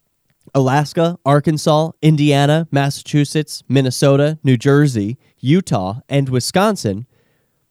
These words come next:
already authorize evidentiary consequences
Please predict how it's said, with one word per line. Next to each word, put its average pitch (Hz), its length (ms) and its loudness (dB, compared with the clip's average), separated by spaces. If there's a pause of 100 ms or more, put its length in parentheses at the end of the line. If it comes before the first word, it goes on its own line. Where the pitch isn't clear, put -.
(360)
already 196 720 2
authorize 143 840 0
evidentiary 151 760 2
consequences 131 960 -4